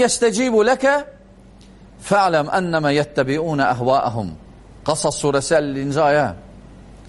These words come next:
Allah Subhanahu taala buyurur ki, Peyğəmbər sallallahu əleyhi və səlləmə, "Əgər sənin dəvətini bunlar qəbul etməsələr, sənin sualıma bunlar cavab verməsələr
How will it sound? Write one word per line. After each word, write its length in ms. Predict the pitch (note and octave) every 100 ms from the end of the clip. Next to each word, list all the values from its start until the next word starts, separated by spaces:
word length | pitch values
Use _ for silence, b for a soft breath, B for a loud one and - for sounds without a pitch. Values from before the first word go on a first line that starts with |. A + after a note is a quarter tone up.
| B B
Allah 160 | A#2+ C#3+
Subhanahu 240 | - D3
taala 140 | C#3+ C#3+
buyurur 220 | D3+ E3+
ki, 180 | E3 D3
Peyğəmbər 440 | D3+ D#3 D#3 E3+
sallallahu 400 | E3 D#3 D#3+ F3
əleyhi 120 | D#3
və 40 | F3
səlləmə, 300 | E3 D3 A#2 B B B -
"Əgər 300 | E3 G3 F3+ -
sənin 240 | F#3+ G#3+
dəvətini 500 | G3 G3 F#3+ - F#3
bunlar 220 | F3+ F#3+ F#3
qəbul 340 | F#3 F3+ G3+ A#3
etməsələr, 580 | A3 A3 G#3+ F#3+ C#3 F#2 - - - - - - - - - - - - -
sənin 260 | - D3+ F#3+
sualıma 400 | - G3 F#3+ G#3
bunlar 200 | G3 G#3
cavab 340 | - G3 G#3+ G#3+
verməsələr 600 | A3+ A3 G#3+ A3+ B3+